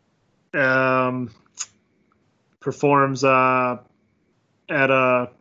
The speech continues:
I don't know how to say it, performs well enough that LaFleur and Goody go,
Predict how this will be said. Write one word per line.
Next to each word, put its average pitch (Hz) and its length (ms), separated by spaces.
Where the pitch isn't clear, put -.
I 135 100
don't 123 100
know 123 100
how 123 80
to 120 60
say 131 240
it, 131 120
performs 151 520
well 160 260
enough 147 420
that 143 460
LaFleur 143 680
and 143 200
Goody 143 280
go, 143 440